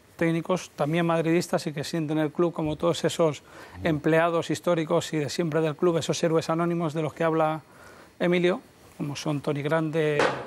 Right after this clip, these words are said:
eh, Miñano y Paco Jiménez, y que podían haber recibido.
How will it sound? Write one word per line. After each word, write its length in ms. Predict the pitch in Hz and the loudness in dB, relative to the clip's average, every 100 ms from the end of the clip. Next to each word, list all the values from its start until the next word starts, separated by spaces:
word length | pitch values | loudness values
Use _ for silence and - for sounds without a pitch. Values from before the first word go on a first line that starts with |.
| - - - - - | -16 -20 -20 -20 -8
eh, 100 | 156 | -4
Miñano 480 | 156 151 160 156 151 | -2 0 0 0 -2
y 300 | 139 139 135 | -4 -8 -6
Paco 240 | 156 143 | -6 -6
Jiménez, 340 | - 147 151 131 - - - | -6 -6 -6 -8 -14 -20 -14
y 60 | |
que 100 | 180 | -8
podían 240 | 151 151 147 | -2 0 0
haber 180 | 151 143 | 0 0
recibido. 400 | 147 165 147 | -2 -4 -6